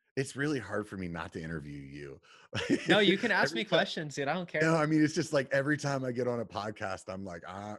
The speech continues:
Speaker 1: like, it just turned, like, it turns back on for me, so I'm like, on somebody else's, I'm like, "I'm ready to start drilling him with all this <laughs> stuff." <laughs>
Speaker 2: <laughs> No, you can go for it. I mean, we're just B S ing, so it's no big
Speaker 1: Yeah,
Speaker 2: deal.
Speaker 1: yeah. Where's your bucket list at, man?
Speaker 2: Oh, dude, I would say,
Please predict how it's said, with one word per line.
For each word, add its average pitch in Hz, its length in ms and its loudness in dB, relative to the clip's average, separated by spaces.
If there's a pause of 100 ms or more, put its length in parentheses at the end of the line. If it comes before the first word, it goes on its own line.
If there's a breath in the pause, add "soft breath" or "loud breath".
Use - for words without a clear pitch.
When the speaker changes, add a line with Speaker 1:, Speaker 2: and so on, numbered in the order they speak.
Speaker 1:
like, 107 220 -2 (180)
it 117 200 -6
just - 260 -6
turned, 123 240 -4
like, 104 200 -6
it 101 120 -10
turns 110 260 -6
back 98 260 -8
on 104 180 -10
for 92 140 -12
me, 92 180 -10
so 101 160 -10
I'm 104 100 -8
like, 98 160 -8
on 101 120 -12
somebody 117 260 -8
else's, 98 360 -12
I'm 92 140 -14
like, 80 200 -14 (300 loud breath)
"I'm 220 180 0
ready 123 240 0
to 135 80 -6
start 151 280 -4
drilling 180 340 -2
him 131 120 -4
with 127 160 -4
all 160 160 -2
this 139 200 -4
<laughs> - 20 -10
stuff." 214 320 0
<laughs> 202 140 0
Speaker 2:
<laughs> - 60 -
No, 202 220 6
you 190 180 2
can 220 140 2
go 151 140 2
for 139 260 0
it. 127 60 4
I 120 120 4
mean, 160 160 0
we're 156 120 0
just 165 180 -6
B 135 140 -2
S 151 200 0
ing, 123 140 -4
so 143 160 -10
it's - 160 -12
no 131 120 -14
big 135 160 4
Speaker 1:
Yeah, 185 100 6
Speaker 2:
deal. 170 180 4
Speaker 1:
yeah. 151 140 2
Where's 151 280 0
your 226 100 -2
bucket 107 300 -4
list 82 280 -12
at, 73 180 -10
man? 92 280 -12 (100)
Speaker 2:
Oh, 143 220 -6
dude, 143 320 -2
I 139 160 0
would 165 160 0
say, 156 680 0